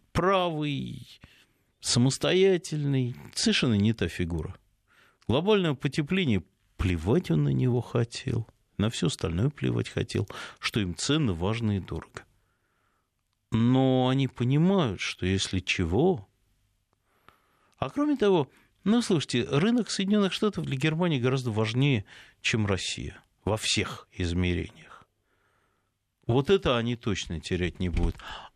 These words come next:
А Трамп, он же буйный. С ним чего угодно можно получить. Ну вот. Красивая провокация. Глупая.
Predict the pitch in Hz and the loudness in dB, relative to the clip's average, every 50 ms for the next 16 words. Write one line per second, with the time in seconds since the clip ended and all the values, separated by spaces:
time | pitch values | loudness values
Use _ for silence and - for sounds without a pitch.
0 | _ _ - 123 131 135 135 123 - - _ _ _ _ - - _ - - 240 | _ _ 0 0 2 2 0 -4 -8 -12 _ _ _ _ -20 -20 _ -2 0 2
1 | 269 269 233 - - 240 240 226 220 233 233 214 202 208 240 302 302 294 269 233 | 2 2 2 2 2 2 4 4 4 4 2 2 2 2 4 4 6 6 6 4
2 | 180 127 - - - - _ _ _ _ _ _ _ _ _ _ _ _ - - | 2 0 -4 -8 -10 -16 _ _ _ _ _ _ _ _ _ _ _ _ -2 0
3 | - 214 226 220 - - 233 233 226 262 262 226 165 110 101 98 95 95 85 82 | 2 4 4 4 4 2 2 4 4 4 4 4 4 4 4 2 0 -2 -4 -4
4 | - - _ _ _ _ _ _ _ _ _ _ _ _ _ _ _ _ _ _ | -4 -8 _ _ _ _ _ _ _ _ _ _ _ _ _ _ _ _ _ _
5 | _ _ _ _ _ _ _ _ _ - 113 107 107 107 - - - - - - | _ _ _ _ _ _ _ _ _ -4 -2 -2 -4 -6 -4 -2 -2 -2 -2 -4
6 | - - - - - - - - - _ _ - - - - - 87 82 80 73 | -8 -10 -10 -10 -12 -14 -20 -20 -20 _ _ -6 -4 -2 0 2 2 0 0 -2
7 | 69 73 76 85 147 190 - - - - - - - - - - - - - - | -2 -2 -2 -2 -2 -2 -6 -8 -14 -12 -6 -6 -6 -6 -6 -12 -18 -20 -20 -20
8 | _ _ _ _ _ _ _ _ _ - - - _ _ _ _ _ _ _ _ | _ _ _ _ _ _ _ _ _ -20 -20 -20 _ _ _ _ _ _ _ _
9 | _ _ _ _ - - - - - 131 175 196 - - 247 233 190 151 120 98 | _ _ _ _ -20 -12 -6 -2 2 2 2 2 2 0 2 4 4 4 4 4
10 | - - 107 110 120 135 135 135 - 131 104 - - - - 92 87 82 - - | 2 2 2 4 4 2 2 2 0 -2 -2 -2 -6 -6 -4 -4 -4 -4 -8 -12
11 | - _ _ _ _ _ _ _ _ _ _ _ _ _ _ _ _ _ _ _ | -16 _ _ _ _ _ _ _ _ _ _ _ _ _ _ _ _ _ _ _
12 | _ _ - 107 98 101 113 151 175 214 214 - - 117 95 82 71 - | _ _ -6 -2 0 2 4 4 4 4 2 2 0 -2 -2 -2 -4 -6